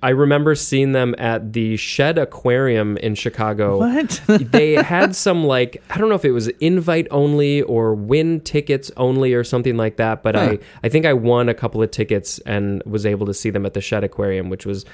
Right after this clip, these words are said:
Speaker 1: a very odd experience.
Speaker 2: So these shows at, uh, the zoo and the aquarium, the zoo and aquarium, were, were they kid shows or regular shows?
Speaker 1: These were regular shows.
Speaker 2: These are such odd venues to be seeing them.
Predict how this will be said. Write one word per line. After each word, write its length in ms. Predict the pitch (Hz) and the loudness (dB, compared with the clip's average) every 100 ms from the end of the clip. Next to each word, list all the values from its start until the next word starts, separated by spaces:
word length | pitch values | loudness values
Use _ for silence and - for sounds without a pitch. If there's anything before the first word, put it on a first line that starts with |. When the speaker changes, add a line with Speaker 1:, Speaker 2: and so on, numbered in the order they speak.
| - - | -20 -8
Speaker 1:
a 60 | 113 | -2
very 240 | 127 123 | 2 2
odd 240 | - 98 98 | 2 -2 -2
experience. 680 | - - 92 87 87 - - _ _ _ _ _ _ _ _ - | -6 -6 -6 -6 -10 -14 -20 _ _ _ _ _ _ _ _ -8
Speaker 2:
So 180 | - 165 | 0 2
these 140 | 170 | 2
shows 300 | 170 190 196 | 2 2 2
at, 220 | 160 - | 0 0
uh, 320 | 151 143 139 127 | 0 2 2 2
the 140 | 120 | 0
zoo 640 | 117 123 156 165 160 165 - - - - | 0 2 6 6 4 2 -2 -10 -10 0
and 200 | 147 147 | 2 4
the 80 | |
aquarium, 960 | 123 - - 147 151 - 147 113 101 110 - _ - - - | 2 0 0 2 2 4 2 2 0 -2 -6 _ -20 -20 -10
the 100 | - | -6
zoo 480 | 101 113 113 123 110 | 0 2 4 4 4
and 240 | 113 110 110 | 2 2 -2
aquarium, 680 | - 120 117 117 120 120 113 - - - | 2 4 4 2 2 0 -4 -12 -18 0
were, 220 | 123 135 | 2 4
were 160 | - 127 | 2 2
they 160 | 143 | 2
kid 240 | 143 147 170 | 2 0 0
shows 380 | - 240 285 302 | 4 4 4 2
or 140 | 135 | 0
regular 480 | 110 82 151 277 104 | 0 -2 -2 0 -2
shows? 400 | 95 - - - - _ | -4 -8 -10 -14 -20 _
Speaker 1:
These 180 | - 117 | -8 -2
were 120 | 151 131 | 0 2
regular 380 | 107 120 113 104 | 2 2 0 0
shows. 460 | 113 113 101 - | 0 0 -2 -6
Speaker 2:
These 200 | - 165 | -8 -6
are 140 | - - | -8 -8
such 320 | - 180 - | -6 -6 -4
odd 300 | - 165 180 | -2 -2 -2
venues 500 | 131 139 185 131 120 | -2 -2 0 -2 -4
to 80 | 117 | -4
be 120 | 120 | -4
seeing 340 | - 160 208 | -2 -2 0
them. 280 | 123 80 - | 0 -4 -8